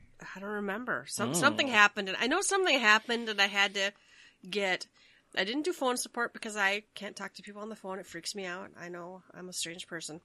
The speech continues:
Speaker 2: Okay, that's, uh,
Speaker 1: But,
Speaker 2: that's
Speaker 1: um,
Speaker 2: new for me. All right.
Speaker 1: <laughs> No, I, I, it's true. I'm, I'm, I, I, I get tongue-tied.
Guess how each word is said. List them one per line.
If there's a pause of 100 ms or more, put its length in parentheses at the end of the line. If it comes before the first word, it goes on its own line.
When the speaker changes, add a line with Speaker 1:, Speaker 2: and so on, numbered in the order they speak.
Speaker 2:
Okay, (160)
that's,
uh,
Speaker 1:
But,
Speaker 2:
that's
Speaker 1:
um,
Speaker 2:
new
for
me.
All
right. (260)
Speaker 1:
<laughs> (260)
No,
I,
I,
it's
true. (180)
I'm,
I'm,
I, (300)
I,
I
get
tongue-tied.